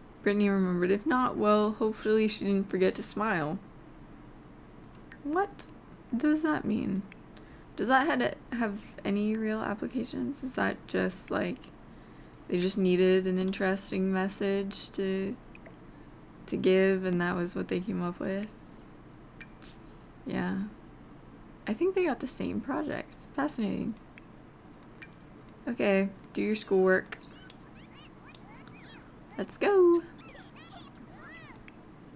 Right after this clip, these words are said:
He's asleep, she's asleep, he is awake, but he can sort of manage himself. He's got a Wabbit tablet. <gasps>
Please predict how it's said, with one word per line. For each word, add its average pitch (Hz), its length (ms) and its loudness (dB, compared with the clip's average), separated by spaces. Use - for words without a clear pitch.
He's 226 220 -4
asleep, 190 520 -4
she's - 240 -10
asleep, 180 520 -4
he 190 160 -4
is 180 140 -2
awake, 175 540 -2
but 185 260 -2
he 240 120 -4
can 240 220 0
sort 196 220 4
of 175 260 0
manage 170 380 -2
himself. - 400 -8
He's 269 200 2
got 226 200 2
a 180 40 4
Wabbit 175 420 4
tablet. 196 580 0
<gasps> 294 420 -4